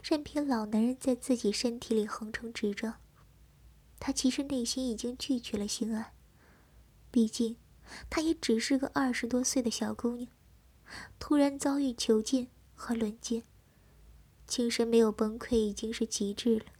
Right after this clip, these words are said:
但是身体上对于男人的插入还是会有快感，哪怕对方是个自己看不上的老男人。好深！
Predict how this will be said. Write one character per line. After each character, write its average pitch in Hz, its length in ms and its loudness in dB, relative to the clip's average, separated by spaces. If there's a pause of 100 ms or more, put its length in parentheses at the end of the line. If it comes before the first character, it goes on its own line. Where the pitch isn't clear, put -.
(760)
但 330 140 0
是 311 100 4
身 302 240 0
体 254 160 0
上 254 200 -2
对 269 160 4
于 269 80 2
男 233 200 2
人 226 80 0
的 247 120 0
插 254 280 -4
入 247 220 0 (240)
还 - 260 -2
是 247 140 -2
会 240 180 2
有 214 140 4
快 226 300 -6
感， - 140 -20 (840)
哪 226 160 2
怕 240 160 0
对 233 200 6
方 233 300 -2 (240)
是 - 160 -2
个 262 80 6
自 247 220 2
己 208 100 0
看 247 340 -6
不 233 80 -2
上 254 180 -6
的 220 100 -4
老 214 220 -4
男 208 180 -4
人。 214 120 -8 (2750)
好 - 260 -2
深！ - 380 -2